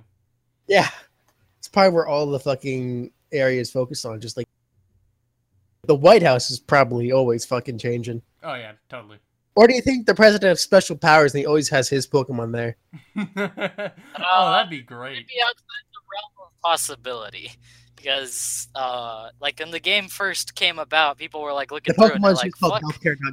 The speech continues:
Speaker 1: dot gov.
Speaker 3: No, um, they're like, "Fuck, is doing a, is making a deal, is cutting a deal, and they're getting Pokestops." And now another company's cutting a fucking deal to get Pokestops at their locations. <laughs> So it wouldn't be entirely out of the realm of possibility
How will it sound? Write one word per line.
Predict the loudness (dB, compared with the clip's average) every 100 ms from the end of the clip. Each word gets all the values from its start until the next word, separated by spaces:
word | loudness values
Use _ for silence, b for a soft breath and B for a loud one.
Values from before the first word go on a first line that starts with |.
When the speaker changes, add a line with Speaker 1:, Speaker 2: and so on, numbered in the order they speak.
| -2
Speaker 1:
dot | -2
gov. | -2 -12 _ _ _ _ _ _ _ _ _ _ _ _ _ _ _ _ _ _ _
Speaker 3:
No, | -10 -8 -6
um, | -4 -6 -6
they're | -8
like, | -6 -8
"Fuck, | -8 -6 -6
is | -6 -14
doing | -12 -12 -10
a, | -12 -14 _ _ -14
is | -14 -14 -20 _
making | -14 -12 -14
a |
deal, | -14 -10 -6 -6 -8
is | -14
cutting | -10 -10 -10
a |
deal, | -14 -12 -10
and | -12
they're | -14
getting | -14 -16 _
Pokestops." | -14 -12 -14 -12 -14 -14
And | -8
now | -6
another | -4 -4 -6
company's | -8 -14 -14 -14
cutting | -10 -10 -10
a | -12
fucking | -12 -14 -16
deal | -14 -12 -14 -16 B
to | -14
get | -12 -10
Pokestops | -12 -14 -12 -10 -10 -12
at | -12
their | -10
locations. | -10 -12 -12 -10 -10 -10 -12 -12
<laughs> | -16 -14
So | -6 -2
it | -2 -4
wouldn't | -4 -4
be | -2
entirely | -4 -2 2 2 0
out | -4
of | -6
the | -6
realm | -4 -4
of | -2
possibility | 2 2 0 -8 -8 -8 -10